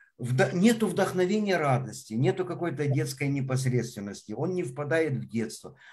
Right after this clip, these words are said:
он не радуется летящему там ветерку, бабочке, цветочку, нет, у него всё время недовольство.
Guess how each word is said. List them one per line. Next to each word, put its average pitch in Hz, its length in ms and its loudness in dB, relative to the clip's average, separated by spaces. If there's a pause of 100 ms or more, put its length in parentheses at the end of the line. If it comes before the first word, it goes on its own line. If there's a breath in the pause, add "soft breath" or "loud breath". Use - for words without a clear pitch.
(140 soft breath)
он 226 200 2
не 226 100 4
радуется 202 560 2
летящему 170 680 -2
там 147 340 -2 (260 loud breath)
ветерку, 135 540 0
бабочке, 135 580 2
цветочку, 131 600 -2
нет, 147 280 0 (180)
у 170 80 -4
него 190 300 0
всё 170 180 0
время 170 300 -2
недовольство. 147 720 -4